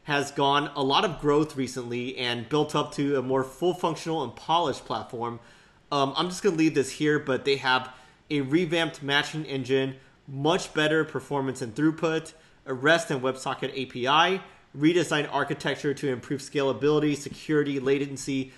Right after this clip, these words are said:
all things very important to traders who want something very solid and professional, and then just more availability and resilience as well. So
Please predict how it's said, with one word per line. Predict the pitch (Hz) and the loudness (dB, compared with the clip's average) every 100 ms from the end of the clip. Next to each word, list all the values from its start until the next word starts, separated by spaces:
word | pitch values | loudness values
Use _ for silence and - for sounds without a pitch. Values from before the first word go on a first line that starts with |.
| - - | -16 -2
all | 160 160 | 2 2
things | 165 156 151 | 2 -2 0
very | 135 147 160 | 4 4 4
important | 139 - 151 147 131 | 0 -4 -6 -6 -8
to | 131 | -8
traders | - 135 135 135 147 143 - - _ | -6 0 2 2 0 -2 -14 -20 _
who | - | -2
want | 143 139 139 | 0 2 0
something | 135 123 | -4 -4
very | 117 131 | 0 0
solid | 113 - 151 147 147 139 | 0 0 2 4 2 0
and | 123 113 | -2 -8
professional, | 123 151 147 180 185 185 - - _ | -6 -4 -4 -4 -4 -6 -12 -20 _
and | - 139 | -6 0
then | 143 135 135 151 - - | 2 2 0 -6 -12 -8
just | - 170 165 | 2 2 2
more | 160 143 143 | 2 4 2
availability | 139 135 135 127 131 131 151 | 2 2 2 4 4 4 0
and | 139 123 | -4 -6
resilience | 107 131 127 120 | -2 0 0 -2
as | 107 113 | -10 -8
well. | 113 117 101 | -6 -4 -6
So | - 131 123 | -6 -2 -2